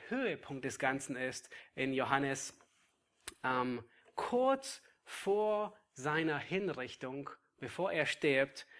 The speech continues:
obwohl er Herr und Meister ist, was tut er? Er demütigt sich unter die Jünger. Er wäscht ihnen die Füße. Eine Aufgabe, die nur Sklaven tun.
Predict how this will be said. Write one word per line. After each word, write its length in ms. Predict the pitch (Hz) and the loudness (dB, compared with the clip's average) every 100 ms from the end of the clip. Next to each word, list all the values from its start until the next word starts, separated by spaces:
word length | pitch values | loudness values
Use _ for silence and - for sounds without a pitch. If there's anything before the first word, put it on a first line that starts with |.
| - - | -18 -10
obwohl 580 | - 170 139 180 262 254 - | -2 -2 2 4 6 4 4
er 240 | 185 180 | 4 4
Herr 360 | - 170 220 226 | 2 0 2 4
und 240 | 190 - | 4 2
Meister 520 | 165 185 202 - 120 | 2 4 2 0 -2
ist, 420 | 120 135 - - - _ - | 0 -2 -8 -16 -20 _ -10
was 180 | 120 - | -10 -8
tut 260 | 175 175 | -6 -6
er? 280 | 175 170 165 - - - _ | -6 -8 -10 -16 -20 -20 _
Er 200 | 156 135 | -4 -4
demütigt 920 | 113 110 156 208 180 143 139 135 - | -4 -2 0 0 0 -2 -2 -8 -8
sich 440 | 131 139 135 - _ _ _ _ _ | -10 -10 -12 -18 _ _ _ _ _
unter 720 | 170 180 185 - 139 131 131 - _ _ - | 2 2 0 -6 -8 -8 -10 -16 _ _ -10
die 200 | 117 113 | -8 -6
Jünger. 400 | 131 127 101 - _ _ _ _ _ _ _ _ _ _ - | -8 -8 -10 -14 _ _ _ _ _ _ _ _ _ _ -6
Er 280 | 131 117 113 | -4 -4 -4
wäscht 340 | 170 - - | -2 -2 -4
ihnen 260 | 160 131 120 | -6 -8 -8
die 120 | 117 | -10
Füße. 500 | - 151 165 - 113 - - | -8 -4 -4 -6 -10 -14 -2
Eine 340 | 143 156 151 | -2 0 -2
Aufgabe, 600 | 165 175 190 185 190 185 | -4 -4 -4 -4 -4 -4
die 100 | 139 | -6
nur 180 | 135 123 | -8 -10
Sklaven 540 | - 131 131 143 147 | -8 -6 -6 -6 -8
tun. 400 | - 139 143 143 | -8 -8 -8 -12